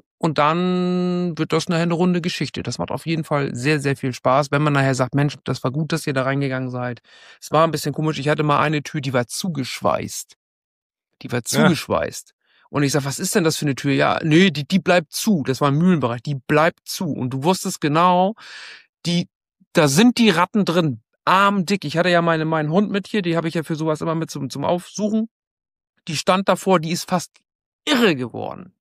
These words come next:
Speaker 1: die fingen da an, an dieser Metalltür rumzureißen und so ein Scheiß. Na, und ich sag, „Da guck dir das doch an.“ „Nee, der muss sich irren, der Hund.“ Ich sag, „Bist
Speaker 2: Ja.
Speaker 1: du nicht artig oder was?“ So, und dann haben sie das aufgeflext. Tim, Alter, da war richtig, da wohnte der Teufel.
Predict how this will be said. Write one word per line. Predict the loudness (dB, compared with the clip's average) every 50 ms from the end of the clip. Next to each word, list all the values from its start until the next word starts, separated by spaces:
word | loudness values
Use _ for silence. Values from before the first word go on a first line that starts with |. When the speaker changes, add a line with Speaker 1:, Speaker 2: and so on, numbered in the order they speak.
| _ _ _ _ -8
Speaker 1:
die | -8 -6
fingen | 0 2 4 6 6
da | 4 4 2
an, | 2 2 2
an | 2 0
dieser | 0 2 0 0
Metalltür | 0 0 -2 2 2 2 2 2 0 -2 -2
rumzureißen | -2 -2 -6 -4 -4 -2 0 2 2 2 0 -2 -6 -6 -6
und | -6 -6 -6
so | -6
ein | -6 -6
Scheiß. | -6 -8 -8 -8 -8 -10 -14 -20 _ _ -20 -20 -20 -20 -20 -20 _ -8
Na, | -2 0 0 0 0
und | 0 -4 -6 -6
ich | -8 -6
sag, | -6 -6 -2
„Da | -2 -4 -2
guck | -4 -8 -8 -6
dir | -4 -4
das | -4 -4
doch | -6 -4 -2
an.“ | 0 2
„Nee, | 4 4 4 4
der | 4 2 2 2
muss | 2 0 0 0
sich | -2 -2 -4 -2 2
irren, | 4 4 4 4 4 4
der | 2 2 2
Hund.“ | 0 -2 -2 -2 -6 -10 _ _ -8
Ich | -8 -6 -4
sag, | -6 -6 -6
„Bist | -6 -6 -4
Speaker 2:
Ja. | -6
Speaker 1:
du | -6 -6 -8
nicht | -10 -10 -8 -6
artig | -4 -4 -2 -2 -2 -4 -4 -6
oder | -10 -10 -10 -12 -12
was?“ | -14 -18 -20 _ -20 -20 -20 -20 -20 -20 -14
So, | -6 -2 -2 0
und | 2 2
dann | 2 2
haben | 2 2 2
sie | 0
das | -2 0 2
aufgeflext. | 2 0 0 0 -4 -8 -8 -6 -6 -6 -6 -8 -16 -18 _ _ _ _
Tim, | -4 -2 -2 0 0 -2 -6 -10 _ _ _ _ _ _ _ _ _ _ _ _ -4
Alter, | -2 0 0 0 0 -4 -6 -10 -12 -14 -16 -16 -18 _ _ _ _ _ -2
da | 0 2 4 4 4
war | 4 2 0
richtig, | -2 -6 -8 -8 -6
da | -4 -4 -4
wohnte | -2 -2 -2 -2 -4 -4
der | -4 -4 -4 -4
Teufel. | -6 -4 -2 0 0 0 -2 -4 -6 -6